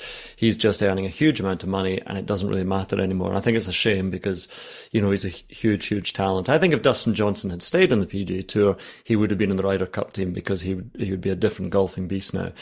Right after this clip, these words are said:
But anyway, my point was that the, the U S A have got twenty players of, you know, ten to twenty of a comparable standard. It doesn't matter if you pick Keegan Bradley, Lucas Glover, uh, Cam Young could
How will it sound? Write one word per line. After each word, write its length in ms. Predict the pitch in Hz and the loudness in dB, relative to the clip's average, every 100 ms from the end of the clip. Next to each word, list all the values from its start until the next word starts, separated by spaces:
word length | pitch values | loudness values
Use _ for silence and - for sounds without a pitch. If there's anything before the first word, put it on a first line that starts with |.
| - - - | -16 -16 2
But 120 | - 151 | 8 8
anyway, 220 | 135 113 | 10 8
my 160 | 151 | 8
point 260 | 160 226 165 | 6 6 8
was 300 | 120 117 95 | 8 6 6
that 280 | 104 101 - - - - _ | 4 4 0 -16 -20 -20 _
the, 240 | 127 123 - | -2 -2 4
the 440 | 127 - 156 - - | 4 4 0 -4 -2
U 240 | 143 147 | 4 6
S 180 | 131 - | 6 6
A 80 | 117 | 4
have 120 | 98 | 4
got 180 | 117 - | 0 0
twenty 380 | 123 120 120 | 2 2 0
players 420 | 123 110 104 98 98 | -4 0 0 0 0
of, 280 | 98 85 - - - - - - | -2 -4 -18 -20 -20 -20 -20 -4
you 100 | 127 | -2
know, 120 | 101 | 0
ten 260 | - 139 131 | 2 2 2
to 100 | 117 | 0
twenty 640 | - 113 113 113 95 90 - - | 0 2 2 2 -2 -4 -10 -4
of 100 | 113 | 0
a 60 | 110 | 0
comparable 520 | - 123 113 110 98 | 4 2 4 2 2
standard. 520 | - 104 98 95 90 - - - | 0 -2 0 -2 -4 -8 -16 -2
It 80 | |
doesn't 260 | 123 151 139 | 2 4 4
matter 300 | 123 110 113 | 4 4 2
if 80 | 101 | 0
you 60 | |
pick 280 | 101 107 - | 0 -2 -2
Keegan 300 | - 135 117 | 2 2 4
Bradley, 460 | 104 104 98 98 98 | 4 2 2 0 0
Lucas 400 | - 113 113 - | 0 -2 -2 -2
Glover, 480 | 107 98 98 98 90 - - - - | -2 0 0 0 -2 -10 -20 -20 -6
uh, 260 | 101 95 - | -4 -4 -2
Cam 260 | 120 113 | 2 2
Young 420 | 107 98 95 92 - _ | 4 2 0 -4 -8 _
could 180 | - 107 | -6 -4